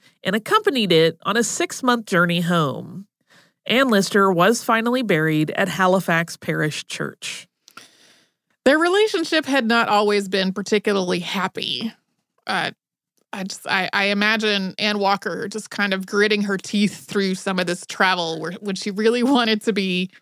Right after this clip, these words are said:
Speaker 2: at home with their nice garden and the waterfall and the library at Shibden Hall. But Anne Lister's death and this long journey home with her body really took a toll on Anne Walker's health.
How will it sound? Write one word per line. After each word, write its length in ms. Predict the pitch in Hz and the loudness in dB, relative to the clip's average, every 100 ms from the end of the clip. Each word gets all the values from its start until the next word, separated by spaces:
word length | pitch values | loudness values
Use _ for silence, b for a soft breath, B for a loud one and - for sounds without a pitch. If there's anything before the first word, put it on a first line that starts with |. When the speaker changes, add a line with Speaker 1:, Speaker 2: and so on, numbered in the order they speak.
| b _ - | b _ -4
Speaker 2:
at 140 | 233 | -2
home 480 | - 440 254 196 185 | 2 2 4 2 -2
with 160 | 208 | -4
their 140 | 214 233 | -2 -2
nice 260 | 240 254 | 0 -2
garden 300 | - 262 247 | -2 -2 0
and 100 | 240 | -2
the 60 | 233 | 0
waterfall 540 | 233 254 247 196 180 | 0 0 0 2 2
and 80 | 180 | 0
the 40 | 202 | -2
library 760 | 208 226 220 196 196 196 196 | -2 0 0 -2 -2 0 0
at 80 | 214 | -2
Shibden 360 | - 240 214 240 | -2 0 2 2
Hall. 400 | 285 269 190 185 b b b b b b b b _ | 2 2 2 -2 b b b b b b b b _
But 320 | 214 277 285 - - | 2 2 2 -4 -2
Anne 220 | 269 330 | 0 2
Lister's 420 | 330 330 294 269 | 0 -2 0 -2
death 580 | 226 208 214 226 - - - | 0 2 2 2 -2 -14 -4
and 220 | 214 208 | -2 2
this 180 | 214 - | 0 0
long 560 | 208 226 247 262 269 | 0 2 4 2 2
journey 320 | 226 220 220 214 | 0 2 2 2
home 260 | 220 214 | 2 2
with 140 | 208 208 | 2 0
her 140 | 196 | 0
body 340 | 196 196 202 | 2 2 0
really 320 | 196 214 240 233 | -2 0 2 0
took 240 | 226 208 | 0 0
a 60 | 220 | -2
toll 460 | - 254 247 220 | 2 4 4 2
on 180 | - 202 | 0 -2
Anne 220 | 196 196 | -2 -4
Walker's 340 | 180 185 190 185 | -4 -4 -8 -10
health. 580 | - 294 214 185 - | -2 0 2 -2 -6